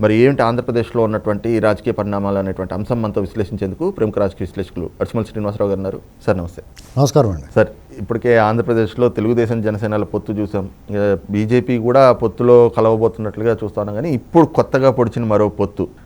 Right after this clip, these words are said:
Speaker 1: కాంగ్రెస్ పార్టీ, వామపక్షాలు, ఇది మరి ఎలా ఉండబోతోంది అక్కడ రాజకీయం రేపు ఎన్నికల్లో అంటే ఏం చెప్తారు?
Speaker 2: ఏమండి, డెఫినెట్గా కాంగ్రెస్ పార్టీ షర్మిల గారు వచ్చిన తర్వాత ఊపు తీసుకొచ్చింది.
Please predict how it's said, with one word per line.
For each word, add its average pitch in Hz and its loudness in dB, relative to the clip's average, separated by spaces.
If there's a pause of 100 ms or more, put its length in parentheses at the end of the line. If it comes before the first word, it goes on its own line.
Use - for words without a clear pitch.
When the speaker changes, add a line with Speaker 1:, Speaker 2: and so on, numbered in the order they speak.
(100)
Speaker 1:
కాంగ్రెస్ 110 0
పార్టీ, 110 -2
వామపక్షాలు, 101 0 (380)
ఇది 160 4
మరి 147 2
ఎలా 123 8
ఉండబోతోంది 113 4
అక్కడ 98 -2
రాజకీయం 101 2
రేపు 95 -2
ఎన్నికల్లో 98 -2
అంటే 113 -2
ఏం 101 -2
చెప్తారు? - -8 (840)
Speaker 2:
ఏమండి, 139 -4 (580)
డెఫినెట్గా 151 -4 (760)
కాంగ్రెస్ 131 -4
పార్టీ 135 -6
షర్మిల 131 -8
గారు 135 -6
వచ్చిన 131 -10
తర్వాత 131 -6
ఊపు 151 -10
తీసుకొచ్చింది. 90 -14